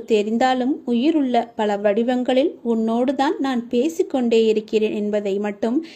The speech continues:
நீ மறந்து விடாதே. ஏதாவது ஒரு ரூபத்தில் நான் உன்னுடன் பேசிக்கொண்டு தான் இருப்பேன். உனக்கு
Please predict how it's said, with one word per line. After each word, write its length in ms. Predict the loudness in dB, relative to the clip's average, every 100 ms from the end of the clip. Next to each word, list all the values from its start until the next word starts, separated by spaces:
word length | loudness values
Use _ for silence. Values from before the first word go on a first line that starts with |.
| 2
நீ 140 | 8
மறந்து 440 | 10 8 6 4 4
விடாதே. 420 | 4 2 0 -2 -8 _ _ _ _ _
ஏதாவது 600 | 0 0 2 2 2 4 6
ஒரு 220 | 6 4
ரூபத்தில் 600 | 2 2 2 0 0 -2
நான் 300 | 0 0 -2 -2
உன்னுடன் 480 | -2 0 0 2 0 -2
பேசிக்கொண்டு 680 | 2 2 0 -2 -2 0 -2
தான் 220 | 0 4
இருப்பேன். 500 | 4 4 0 0 -4 -4 _ _ _ _ _ _ _ _ -4
உனக்கு 440 | 0 0 -2 -6